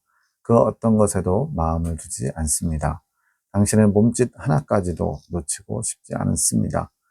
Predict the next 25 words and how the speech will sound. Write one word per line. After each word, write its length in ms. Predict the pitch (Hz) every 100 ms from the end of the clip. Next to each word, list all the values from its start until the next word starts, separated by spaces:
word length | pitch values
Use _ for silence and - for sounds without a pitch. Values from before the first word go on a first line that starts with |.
| _ _ _ -
네, 220 | 85 87 -
잠깐 480 | 110 117 127 110 - -
까딱 340 | - - 120 -
움직이는 420 | 104 104 101 95
그것까지도 540 | 117 113 113 101 101
놓치지 360 | 92 92 - 110
않으려면 360 | 90 85 87 82
어떻게 260 | - 80
돼요? 260 | 80 98 87 _ _ _ _
계속 560 | - - 143 127 113 -
긴장하면서 840 | - 104 104 98 92 90 101 131 147
주시하면서 760 | - 95 110 90 82 78 - - _ _ _ 101
눈이 200 | 110 113
아플 280 | 92 -
수도 240 | 98 104 98
있어요. 460 | 85 90 87 139 - _ _
순간 400 | - 120 107 101
이렇게 420 | 113 98 87 87 - _ _ _ _
어떤 140 | -
집중력이 520 | 78 98 104 95 85 80
흐트러질 380 | - - -
수도 260 | - - -
있어요. 280 | - - - - _ _ -
그럼에도 560 | 101 95 87 127 - _ _ -
계속 500 | 113 120 95 92